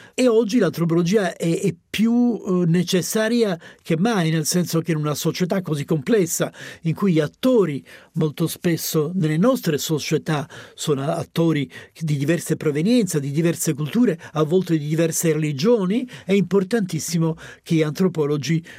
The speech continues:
vengano mandati a comprendere la complessità di ciò che oggi è una società. Questo però, appunto, gli antropologi lo possono fare perché hanno un rapporto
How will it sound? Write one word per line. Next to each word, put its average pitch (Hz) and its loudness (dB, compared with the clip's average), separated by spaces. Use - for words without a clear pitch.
vengano 151 0
mandati 190 2
a - -4
comprendere 160 0
la 165 -2
complessità 170 -2
di 139 -4
ciò 151 2
che - -2
oggi 156 0
è 151 2
una 135 0
società. 123 -6
Questo 247 0
però, 269 2
appunto, 196 0
gli 185 4
antropologi 202 2
lo 196 2
possono 262 -2
fare 196 0
perché 190 -2
hanno 180 2
un 190 4
rapporto 190 2